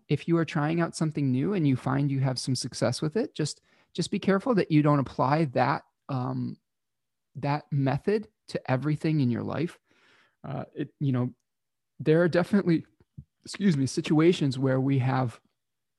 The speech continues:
success and, and we have to enact some sort of action to create success in that area of our life,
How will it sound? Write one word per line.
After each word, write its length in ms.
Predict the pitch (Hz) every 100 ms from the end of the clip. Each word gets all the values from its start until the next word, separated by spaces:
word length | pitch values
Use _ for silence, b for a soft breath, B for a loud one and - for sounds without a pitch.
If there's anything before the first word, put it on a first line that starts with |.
| _ - -
success 640 | - 127 - 139 151 -
and, 200 | 135 -
and 220 | 135 131 131
we 140 | 139
have 300 | 156 139 -
to 340 | 143 127 123 - b b b b
enact 480 | 143 135 131 143 -
some 380 | - 143 139 143
sort 380 | - 135 135 127
of 320 | 123 113 - -
action 580 | 131 131 - 156 160 170 _ _ -
to 100 | 147
create 340 | - 143 139
success 500 | - - - 139 -
in 60 | 131
that 180 | 143 -
area 260 | 127 127
of 80 | 120
our 120 | 117
life, 340 | 117 127 151